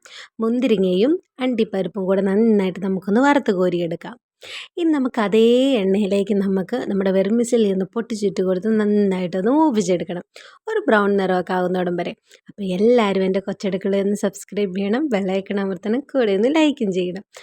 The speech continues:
ബെൽ ഐക്കൺ അമർത്തുമ്പോ all കൊടുത്താലേ നിങ്ങക്ക് മുന്നോട്ടുള്ള എൻ്റെ വീഡിയോസ് കാണാൻ പറ്റൂ. അപ്പൊ എല്ലാവരും ഒന്ന് ലൈക്ക് ചെയ്ത് സപ്പോർട്ട് ചെയ്യണേ. അപ്പം നമ്മുടെ വെർമിസെല്ലി നന്നായിട്ടൊന്ന് മൂത്ത് വന്നിട്ടുണ്ട്. നമുക്കിനി ഒന്ന് പാകത്തിന്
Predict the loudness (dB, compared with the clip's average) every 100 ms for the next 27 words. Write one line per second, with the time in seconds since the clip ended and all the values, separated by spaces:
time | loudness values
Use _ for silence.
0 | _ -12 -8 0 0 2 2 2 2 0
1 | 0 0 -2 -2 2 4 4 2 -2 -2
2 | 0 -2 -2 -4 -2 -2 -2 -4 -4 -2
3 | -2 0 0 -2 -2 -4 -4 -2 0 2
4 | 0 -6 -10 -20 _ _ _ -20 -20 -20
5 | -8 -4 -2 2 4 4 2 0 0 -2
6 | -2 -6 -4 -4 -8 -8 -8 -4 -2 0
7 | 0 -2 -4 -10 _ -20 -20 _ -16 -6
8 | -6 -4 -2 0 0 0 0 -4 _ -6
9 | -2 0 0 -2 0 0 2 2 0 -2
10 | -2 -2 0 0 -2 -2 -2 -2 -6 -6
11 | -6 -6 -8 _ _ _ -6 -4 -2 0
12 | 0 -2 -4 -2 0 0 -2 -4 -4 -2